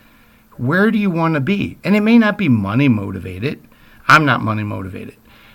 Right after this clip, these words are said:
I'm, you know, I'm very much relationship, you know, what does my life look like, lifestyle motivated. And, you know, I re-, revisit these all the time. "Oh, I need to tweak this. I need to tweak this.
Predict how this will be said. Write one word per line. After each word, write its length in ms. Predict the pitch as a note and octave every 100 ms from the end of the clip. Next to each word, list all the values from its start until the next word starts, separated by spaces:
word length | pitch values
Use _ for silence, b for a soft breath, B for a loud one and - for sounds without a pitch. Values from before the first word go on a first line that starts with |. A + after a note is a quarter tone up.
| _
I'm, 300 | G#2+ G#2+ G#2+
you 160 | A2+ A2
know, 240 | G2+ G#2
I'm 240 | G#2 G2+ G2
very 400 | F#2+ A#2 A2 A2+
much 280 | A2+ -
relationship, 1000 | A2+ G2+ G#2+ G#2+ - G#2+ G2+ - G#2+ G#2+ - B B B
you 140 | B2+
know, 240 | A2 G#2+ G#2
what 240 | G#2 A2+
does 160 | A2+ G2+
my 160 | A2
life 380 | G#2 A2 A2 -
look 200 | A#2 A#2
like, 220 | G#2+ G2+
lifestyle 500 | G#2+ A#2+ - - G2+
motivated. 580 | G2 G2 F#2+ F#2 F2+ F#2+ - B B B B B C#3+
And, 640 | C#3+ C#3 C3 B2+ B2 B2+
you 120 | D3+
know, 180 | B2+ B2
I 220 | - F3 G#3
re-, 380 | - A2+ D#3+ -
revisit 800 | A#2 B2+ D#3 D3 A2+ C#3+ D3 B2+
these 320 | A#2+ B2 A#2+ - -
all 260 | A2+ B2
the 120 | C#3 C#3
time. 440 | F3+ F3 B2+ -
"Oh, 300 | - C4+ B3+
I 80 | F#3+
need 180 | F#3+ E3+
to 80 |
tweak 360 | C#3+ - D#3 -
this. 300 | C3 A#2 A2
I 40 |
need 200 | B2+ D#3
to 60 | C3
tweak 320 | A#2 C3+ C3
this. 340 | C3 A#2 -